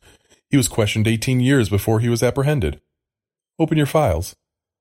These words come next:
Look at your persons of interest. You may have already met him. No, ma'am. I've told you nothing but the truth. Now tell me the truth.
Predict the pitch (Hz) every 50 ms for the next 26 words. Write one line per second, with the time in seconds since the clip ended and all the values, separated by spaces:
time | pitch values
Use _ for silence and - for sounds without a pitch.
0 | _ _ _ - 180 160 - 135 127 - - 135 123 113 - 117 110 110 107 117
1 | 110 107 - 73 71 - - - - _ _ _ _ _ _ _ _ _ _ _
2 | _ _ _ _ _ - 135 139 160 170 131 98 95 92 98 98 101 101 110 131
3 | - - 78 71 73 - _ _ _ _ _ _ _ _ _ _ _ _ _ _
4 | _ _ _ _ _ _ _ _ _ _ _ _ _ _ _ _ _ _ _ _
5 | _ _ _ - - 135 135 139 135 110 92 78 73 69 69 82 - _ _ _
6 | _ _ _ _ - 127 127 120 - - 123 113 107 107 101 104 107 107 101 -
7 | 104 95 87 90 87 92 85 - - 65 - - - - _ _ _ _ _ _
8 | _ _ _ _ _ _ _ - 120 120 104 98 - 107 87 82 87 101 113 -
9 | - - - - - -